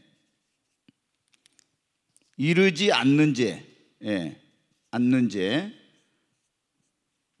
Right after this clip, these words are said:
그리고 사망에 이르는 죄, 이렇게 두 가지로 이제 나눈다는 거예요. 그건, 이건 사망은 여기 이게 뭐예요?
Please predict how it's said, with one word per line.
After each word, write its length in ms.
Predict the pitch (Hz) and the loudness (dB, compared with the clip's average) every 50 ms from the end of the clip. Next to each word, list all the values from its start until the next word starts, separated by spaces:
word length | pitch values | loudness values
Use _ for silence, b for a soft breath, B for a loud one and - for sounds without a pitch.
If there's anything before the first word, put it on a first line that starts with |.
| _ _ _ _ _ _ _ _ _ _ _ _ _ _ _ _ _ _ _ _ _ _ _ _ _ _ _ _ _ _ _ _ _ _ _ _ _ _ _ | _ _ _ _ _ _ _ _ _ _ _ _ _ _ _ _ _ _ _ _ _ _ _ _ _ _ _ _ _ _ _ _ _ _ _ _ _ _ _
그리고 380 | - - 165 170 160 175 185 180 | -2 0 0 2 2 2 0 0
사망에 800 | - - - 185 202 208 202 202 202 208 220 233 247 262 311 - - - - _ _ _ _ _ _ _ _ _ - | -2 -4 -2 0 0 2 2 2 0 0 2 2 2 0 0 -4 -8 -20 -20 _ _ _ _ _ _ _ _ _ -6
이르는 560 | - 127 143 143 156 165 165 160 160 151 131 | -2 0 2 2 2 2 2 2 2 0 -2
죄, 260 | - 98 87 80 - - _ _ _ _ _ _ _ _ _ _ _ _ _ _ _ _ _ _ _ _ _ _ _ _ _ _ _ _ _ _ _ _ _ _ _ _ _ _ _ _ _ _ _ - | -4 -8 -12 -14 -16 -20 _ _ _ _ _ _ _ _ _ _ _ _ _ _ _ _ _ _ _ _ _ _ _ _ _ _ _ _ _ _ _ _ _ _ _ _ _ _ _ _ _ _ _ -4
이렇게 380 | 135 139 165 143 - 196 190 | 0 0 0 0 0 -2 -4
두 240 | - - - 170 175 | -2 -2 -4 -2 2
가지로 360 | 180 208 202 190 180 160 160 | 4 4 4 4 4 2 2
이제 200 | 143 120 123 127 | 2 2 0 0
나눈다는 460 | 110 107 101 107 110 110 107 98 85 82 | -2 -2 -6 -6 -6 -6 -6 -6 -8 -10
거예요. 160 | 73 82 107 - | -12 -16 -16 -10
그건, 360 | - 185 202 214 220 220 247 | -4 -2 0 0 0 -2 -4
이건 340 | - 170 170 190 190 202 - B B B B B | -4 -2 -2 -2 -4 -6 -10 B B B B B
사망은 580 | B - - - 185 185 185 196 196 196 202 185 | B -10 -4 0 0 2 2 2 2 0 0 0
여기 280 | 170 170 156 156 170 160 | 0 0 0 0 -4 -2
이게 220 | 147 151 160 160 | 0 2 2 2
뭐예요? 440 | 147 127 139 131 123 127 156 185 | 2 2 2 4 4 2 0 -2